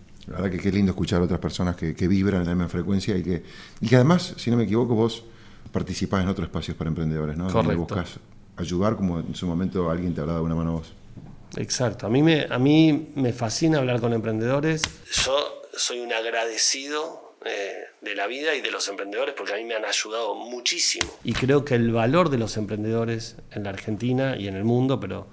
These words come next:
Speaker 2: principalmente creo que en la Argentina, es, es esto de,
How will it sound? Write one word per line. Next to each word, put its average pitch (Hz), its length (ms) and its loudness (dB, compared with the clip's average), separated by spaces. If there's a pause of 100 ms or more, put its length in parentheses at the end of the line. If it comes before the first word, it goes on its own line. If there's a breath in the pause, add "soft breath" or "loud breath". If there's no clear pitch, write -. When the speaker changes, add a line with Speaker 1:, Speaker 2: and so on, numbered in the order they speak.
(400 loud breath)
Speaker 2:
principalmente 110 580 0
creo 110 180 0
que 107 60 0
en 98 40 -4
la 95 60 -6
Argentina, 104 460 -2
es, 113 200 -6
es 110 220 -6
esto 123 260 0
de, 117 360 0